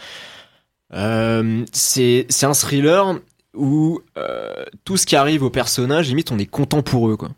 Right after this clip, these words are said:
Franchement, il leur arrive des merdes, mais ils sont tellement agaçants, ils sont insupportables. Il y a, il y a Pascal Arbillot qui joue dedans, mais je, je, je, on a envie de la, de la, de la tarter, quoi.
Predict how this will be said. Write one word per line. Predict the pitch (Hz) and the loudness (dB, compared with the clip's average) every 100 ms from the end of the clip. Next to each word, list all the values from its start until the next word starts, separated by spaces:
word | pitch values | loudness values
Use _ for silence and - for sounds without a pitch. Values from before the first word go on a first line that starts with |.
| _ | _
Franchement, | 110 - | -6 0
il | 147 | 2
leur | 107 | 4
arrive | 104 120 | 2 0
des | 107 | -2
merdes, | 107 143 165 139 | 0 2 2 0
mais | 107 | -2
ils | |
sont | 104 | -4
tellement | - 165 160 | -2 0 2
agaçants, | 139 139 135 156 151 | 2 2 2 0 0
ils | 113 | -2
sont | - - | -4 -8
insupportables. | 151 - 143 147 - 156 120 | -4 -4 -2 -2 0 0 0
Il | |
y | |
a, | 92 - - | -4 -8 -12
il | 104 | -10
y | |
a | 98 | -8
Pascal | 135 - 151 | -4 0 2
Arbillot | 123 113 123 135 | 2 0 0 -2
qui | - | -4
joue | 104 107 | -6 -2
dedans, | 131 135 | -2 -2
mais | 98 | -4
je, | - - | -10 -18
je, | - 82 90 85 | -16 -12 -12 -12
je, | 95 - | -12 -12
on | 101 | -10
a | |
envie | 104 110 | -8 -8
de | 107 | -10
la, | 92 | -12
de | 90 | -12
la, | - | -18
de | - | -20
la | - | -20
tarter, | - - - 131 120 | -16 -14 -6 -4 -4
quoi. | - | -8